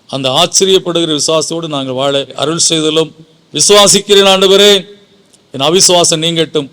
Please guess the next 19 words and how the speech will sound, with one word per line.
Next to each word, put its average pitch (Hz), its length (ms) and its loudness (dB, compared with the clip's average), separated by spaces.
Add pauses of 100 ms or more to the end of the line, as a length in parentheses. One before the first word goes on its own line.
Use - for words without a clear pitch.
(280)
ஆச்சரியப்படும்படியா-, 196 1000 2
நீர் 202 180 2
ஆச்சரியப்படும்படியான 214 1120 4 (320)
ஒரு 151 240 -4
விசுவாசத்தோடு 180 480 0
நான் 160 180 -4
வாழ 151 320 2
எனக்கு 139 300 -6
உதவி 156 200 -4
செய்தலும் 156 420 -6
என்று 135 120 -8
சொல்லி 139 340 -6 (560)
உடைய 120 180 -8
சமூகத்தில் 147 400 -4
இந்த 135 180 -6
காலையில் 135 360 -6
நாங்கள் 127 380 -8
பிரார்த்திக்கிறோம், 139 460 -8 (380)
கெஞ்சுகிறோம். 139 500 -6